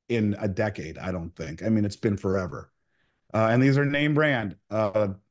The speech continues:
Valcambi is a seventy-five, eighty-year-old refinery in Switzerland, one of the most respected in the world. And Asahi bought Johnson Matthey a decade or so ago. And again, one of the most respected in the world. We also are selling backdate silver maple leafs,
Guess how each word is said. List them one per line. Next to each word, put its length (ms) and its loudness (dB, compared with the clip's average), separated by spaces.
Valcambi 720 2
is 100 0
a 60 -4
seventy-five, 580 0
eighty-year-old 540 0
refinery 520 -2
in 120 -4
Switzerland, 520 -2
one 120 -2
of 40 -2
the 60 -2
most 300 -2
respected 500 -2
in 80 0
the 60 0
world. 320 2
And 100 -2
Asahi 800 0
bought 240 0
Johnson 420 -2
Matthey 560 -2
a 60 -6
decade 400 2
or 200 -4
so 300 -2
ago. 340 -2
And 160 -2
again, 500 -2
one 120 -6
of 40 -4
the 60 -2
most 240 -2
respected 520 -2
in 80 2
the 60 2
world. 220 2
We 100 2
also 480 2
are 60 -2
selling 360 -2
backdate 540 -2
silver 380 -2
maple 400 0
leafs, 520 0